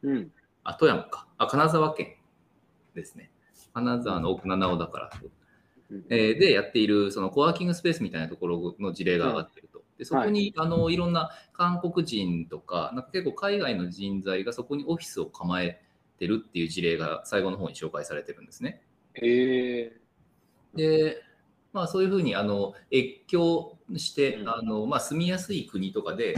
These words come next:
Speaker 2: えーと、起業する、会社を作るっていう人も、まあ、あの、そこそこいて、で、日本でもそういう人がいるんだなっていうのが、
Speaker 1: はい。うん、
Speaker 2: まず一つ、
Speaker 1: うん。
Speaker 2: き-、記事読んでての、えーと、
Speaker 1: うん。
Speaker 2: まあ、驚き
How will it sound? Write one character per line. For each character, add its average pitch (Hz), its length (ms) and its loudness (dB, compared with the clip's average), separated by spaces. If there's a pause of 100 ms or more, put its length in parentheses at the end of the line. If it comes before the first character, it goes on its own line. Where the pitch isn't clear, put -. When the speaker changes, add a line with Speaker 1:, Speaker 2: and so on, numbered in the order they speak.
(320)
Speaker 2:
え 87 140 -2
ー 85 60 -6
と、 90 60 -8
起 95 200 -8
業 95 240 2
す - 120 -14
る、 131 120 -8
会 110 260 -4
社 104 100 0
を 101 80 0
作 - 200 -2
る 107 80 4
っ - 20 -8
て - 160 -8
い 82 100 0
う 80 40 -4
人 87 180 -6
も、 82 140 -4
ま 120 220 -2
あ、 - 20 2
あ 95 40 0
の、 82 220 -4 (300)
そ - 160 -4
こ 143 100 2
そ 123 140 -2
こ 85 100 0
い 80 120 -6
て、 101 180 0
で、 110 100 0
日 139 140 0
本 208 160 2
で 143 60 2
も 98 100 -2
そ 117 100 -2
う 110 40 2
い 143 40 4
う 131 40 2
人 123 60 4
が 98 60 4
い 87 80 -2
る 117 120 -2
ん 104 40 -2
だ 87 80 -2
な 92 220 0
っ - 80 -12
て 85 80 -12
い - 20 -4
う 80 40 -6
の - 40 -14
が、 151 60 -2
Speaker 1:
は 156 80 0
い。 - 20 0
う - 20 -2
ん、 117 40 0
Speaker 2:
ま 123 80 2
ず 110 80 0
一 117 180 4
つ、 104 120 -6
Speaker 1:
う - 20 -2
ん。 85 60 -8
Speaker 2:
き-、 - 300 -6
記 123 140 -2
事 90 320 -4 (160)
読 120 160 6
ん 107 60 2
で 101 80 -2
て 143 100 -6
の、 120 240 -4 (320)
え 85 320 -2
ー - 140 -4
と、 - 60 -6
Speaker 1:
う 85 100 -8
ん。 - 20 -6
Speaker 2:
ま 82 60 -4
あ、 - 20 -2
驚 98 340 4
き 110 240 -10